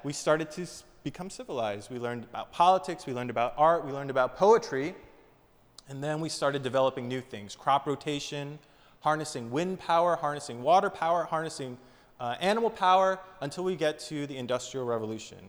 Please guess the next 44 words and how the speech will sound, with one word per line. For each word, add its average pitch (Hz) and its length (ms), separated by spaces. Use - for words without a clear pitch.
eighteen 123 240
hundred. 101 360
We 117 80
get 185 140
to 185 80
the 190 100
Industrial 214 400
Revolution, 143 540
and 139 100
a 131 60
bunch 214 320
of 202 120
things 156 260
start 139 240
happening. 110 500
One 185 120
of 233 100
the 233 60
first 233 360
things 202 180
that 180 140
happens 185 520
is 156 360
we 185 240
start 185 580
to 175 300
develop 147 420
interchangeable 151 640
parts. - 460
Why 170 300
make 180 300
a 143 80
unique 143 380
screw 143 340
for 135 160
one 135 260
unique 131 280
thing 123 320
when 123 120
you 127 60
can 131 160
have 156 240
it - 260
be 156 360